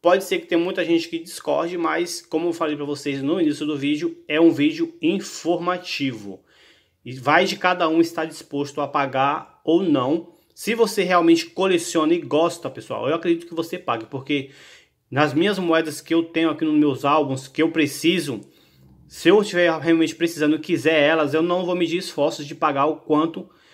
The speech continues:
a moeda valer, porque eu quero ela na minha coleção, tá? Então, vai re-, de-, é,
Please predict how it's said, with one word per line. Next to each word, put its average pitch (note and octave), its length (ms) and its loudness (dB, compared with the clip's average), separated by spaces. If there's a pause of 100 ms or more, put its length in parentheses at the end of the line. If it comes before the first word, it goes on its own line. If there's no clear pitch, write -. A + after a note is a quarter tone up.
(760)
a C3 260 4
moeda C#3 360 2
valer, D#3+ 580 2
porque D#3 420 -4
eu E3+ 140 0
quero D#3+ 260 0
ela D3+ 160 2
na D#3+ 80 0
minha D#3 200 -2
coleção, E3 500 -6
tá? A#2+ 160 -8
Então, E3 340 -4
vai D3 220 2
re-, D3+ 220 0
de-, C#3+ 360 -2
é, B2 520 -4